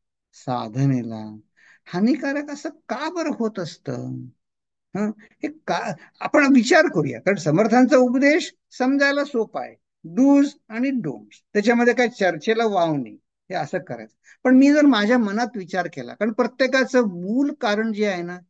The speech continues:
ते वेगवेगळं असेल, की मला, मी ज्या कारणाने मला कुठे जावंसं वाटत असेल,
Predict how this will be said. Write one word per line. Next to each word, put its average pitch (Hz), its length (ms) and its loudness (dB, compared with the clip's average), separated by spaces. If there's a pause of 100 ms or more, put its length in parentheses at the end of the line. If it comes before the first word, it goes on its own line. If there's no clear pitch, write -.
(260)
ते 262 100 -4
वेगवेगळं 247 540 4
असेल, 120 300 -10 (360)
की 214 60 -2
मला, 180 280 0
मी 208 300 2
ज्या 254 200 2
कारणाने 226 520 0
मला 214 460 -2 (280)
कुठे 208 220 -4
जावंसं 190 460 -2
वाटत 185 180 -6
असेल, 170 460 -6